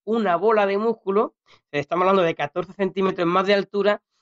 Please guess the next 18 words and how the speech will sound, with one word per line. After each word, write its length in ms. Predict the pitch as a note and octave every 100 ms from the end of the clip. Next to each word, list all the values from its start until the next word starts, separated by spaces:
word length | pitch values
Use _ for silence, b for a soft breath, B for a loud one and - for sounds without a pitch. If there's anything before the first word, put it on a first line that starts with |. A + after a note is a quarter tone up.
| _
y 100 | D3+
de 80 | D#3
veinte 460 | D#3 F#3+ G3 G3 -
kilos 340 | F#3+ F#3+ F#3
más 240 | D#3 D#3
de 100 | C#3+
peso, 300 | C#3+ C3+ -
ciento 340 | - E3+ F3+ F#3+
sesenta 460 | - F3+ F3 E3+ D#3
kilos, 340 | G3 F#3 G3+ B B B _
que, 220 | E3 D#3 C#3+
bueno, 180 | D#3
estoy 220 | B2 - C#3
seguro 360 | B2+ C3 D3+
que 100 | C#3
a 20 | C3
este 200 | - C3
tipo, 420 | D3+ D3+ -